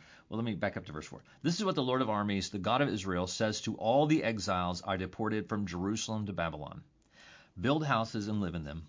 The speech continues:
Plant gardens and eat their produce. Find wives for yourselves and have sons and daughters. Find wives for your sons and give your daughters to men in marriage, so that they may bear sons and daughters. Multiply there. Do not decrease. Pursue the well-being of the city I have deported you to.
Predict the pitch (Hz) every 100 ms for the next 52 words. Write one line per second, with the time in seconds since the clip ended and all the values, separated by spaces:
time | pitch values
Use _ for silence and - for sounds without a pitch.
0 | _ - 107 104 113 113 113 110 104 110
1 | 117 107 110 92 82 82 - - 113 117
2 | 123 120 120 117 117 104 - 104 101 101
3 | - 98 95 - 120 139 131 113 90 85
4 | 87 - 98 98 98 104 117 - 101 95
5 | 117 110 117 - 95 92 113 123 117 95
6 | 95 92 - 92 104 123 117 82 82 87
7 | - - - - - 113 90 113 117 104
8 | 90 98 107 110 92 98 87 90 78 78
9 | 76 - _ - 95 120 147 143 - 82
10 | 80 76 76 85 101 110 123 110 107 -
11 | 135 95 - - - - _ - 104 -
12 | 151 160 156 117 123 123 120 113 113 107
13 | 101 104 - 117 92 90 92 98 85 87
14 | 147 143 87 82 - 78 76